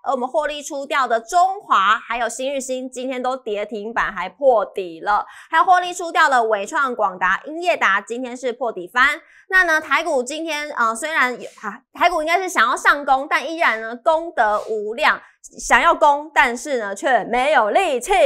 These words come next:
虽然呢期指是涨的，但是上柜还有大盘都是在跌的。还有呢，日本也是确定升息啦。那接下来行情要怎么看呢？有请投资长。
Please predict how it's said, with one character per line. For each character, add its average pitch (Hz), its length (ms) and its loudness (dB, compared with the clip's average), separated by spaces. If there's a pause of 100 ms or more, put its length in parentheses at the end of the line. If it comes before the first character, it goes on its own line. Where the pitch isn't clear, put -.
(300)
虽 - 140 2
然 339 160 6
呢 302 120 4
期 294 220 -8
指 277 140 -2
是 330 180 -6
涨 269 400 6
的， 269 240 6
但 320 160 4
是 330 100 -6
上 294 300 -2
柜 269 160 4
还 226 180 -4
有 220 140 -2
大 254 240 6
盘 208 220 -6
都 240 160 0
是 254 180 -8
在 254 280 -2
跌 185 300 -6
的。 180 240 -6 (220)
还 262 140 0
有 302 140 2
呢， 226 200 -4
日 277 160 -4
本 233 100 -6
也 185 140 -10
是 240 140 -10
确 254 180 -6
定 240 180 -6
升 240 240 -4
息 185 240 -12
啦。 180 280 -2
那 269 100 -4
接 269 220 -2
下 269 140 0
来 220 40 0
行 214 240 -2
情 226 160 -12
要 254 140 -4
怎 240 260 -2
么 202 100 -8
看 269 220 -6
呢？ 214 180 -6
有 196 120 -10
请 196 160 -14
投 180 120 -16
资 170 140 -20
长。 - 140 -16